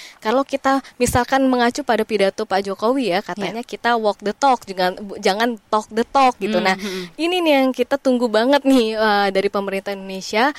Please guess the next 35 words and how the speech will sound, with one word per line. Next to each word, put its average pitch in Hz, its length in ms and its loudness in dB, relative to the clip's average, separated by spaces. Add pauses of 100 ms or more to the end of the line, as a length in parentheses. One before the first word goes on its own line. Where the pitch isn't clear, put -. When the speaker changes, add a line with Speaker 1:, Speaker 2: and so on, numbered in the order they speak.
(200)
Speaker 1:
bagaimana 220 640 0
sebetulnya 220 720 -6
transisi 220 400 -6
energi 196 480 -10
Indonesia 185 400 -4
maupun 220 480 -4
juga, 185 480 0 (320)
eh, 190 720 2 (260)
komitmen 202 400 -4
iklim 196 320 -10
Indonesia 190 560 -4 (280)
harus 262 320 -4
benar-benar 220 360 -6
dilakukan. 240 520 -6
Karena 277 240 -8
saat 254 260 -4
ini 214 320 -10 (280)
kita 349 260 -2
melihatnya 233 440 0
dari 254 140 -2
pemerintah 214 480 -8
kita 220 300 -8
ini 302 80 -4
masih 320 240 -6
setengah 277 320 -2
hati 269 480 -2
gitu 240 100 -4
kalau 226 240 0
mau 226 280 0
Speaker 2:
<laughs> - 20 -2
Speaker 1:
melakukan 233 400 0
transisi 214 340 -6
energi 226 720 0
gitu - 180 -16
ya. 196 140 -4